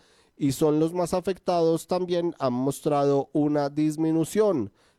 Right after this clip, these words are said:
Caso contrario ocurre en la capital de Caldas con pasajeros de carros particulares y de transporte público. Sin embargo, se muestra una cifra positiva frente a los anteriores, aunque en el año dos mil veinte,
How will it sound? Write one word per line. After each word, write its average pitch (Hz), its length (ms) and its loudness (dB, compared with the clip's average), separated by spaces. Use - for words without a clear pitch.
Caso 202 320 2
contrario 190 580 0
ocurre 151 460 -2
en 151 100 -2
la 127 100 -2
capital 127 460 -4
de 160 100 -4
Caldas 160 480 -2
con 196 360 -2
pasajeros 139 640 -2
de 170 100 -4
carros 165 400 -2
particulares 160 840 -2
y - 20 -2
de 120 140 -2
transporte 117 500 -4
público. 180 640 -2
Sin 233 220 -4
embargo, 190 460 0
se 143 140 -2
muestra 127 340 -2
una 165 240 0
cifra 160 380 0
positiva 170 800 -2
frente 185 560 0
a 139 200 0
los 127 240 0
anteriores, 165 760 -2
aunque 131 400 -2
en 127 100 0
el 127 200 0
año 151 260 0
dos 147 140 0
mil 139 160 -2
veinte, 170 480 -2